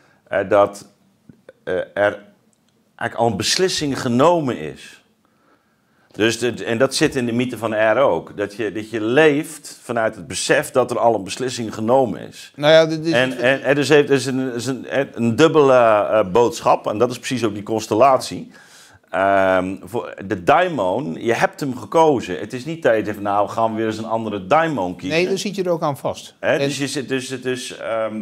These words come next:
Speaker 1: dus er zit iets in, in het leven wat, ehm, wat al, eh, gekozen is, hè, op het moment dat je op aarde bent. En
Speaker 2: Nou ja, er is natuurlijk iets, iets dubbels bij Plato. Dus, eh, hè, hoe kies je je daimon?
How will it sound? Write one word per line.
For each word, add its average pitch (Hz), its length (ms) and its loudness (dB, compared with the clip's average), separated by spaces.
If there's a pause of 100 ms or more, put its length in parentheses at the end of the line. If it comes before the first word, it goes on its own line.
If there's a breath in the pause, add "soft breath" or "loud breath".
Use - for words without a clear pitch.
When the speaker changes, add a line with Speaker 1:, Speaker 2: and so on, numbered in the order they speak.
Speaker 1:
dus 104 200 -12
er 120 80 -8
zit 180 220 -4
iets 180 460 -10
in, 127 360 -8
in 123 100 -10
het 110 100 -8
leven 123 580 -2
wat, 113 380 -4 (600 soft breath)
ehm, 101 400 -4 (120)
wat 113 220 -2
al, 117 680 2
eh, - 60 -16 (720)
gekozen 127 760 0
is, 113 380 -8
hè, 143 160 -6
op 117 160 -6
het 123 120 -10
moment 117 320 -6
dat 110 120 -12
je 113 80 -4
op - 100 -8
aarde 123 360 4
bent. 69 340 -14
En 90 60 -8
Speaker 2:
Nou 95 120 0
ja, 151 60 4
er 156 220 0
is 160 140 -6
natuurlijk 165 280 -4
iets, 139 200 -8
iets 135 220 -8
dubbels 147 320 -2
bij 123 180 -4
Plato. 131 400 -2
Dus, 113 240 -8
eh, 127 140 -4
hè, 160 200 0
hoe 147 300 -6
kies 190 280 -6
je 107 280 -6 (440)
je 123 220 -6
daimon? 151 640 -4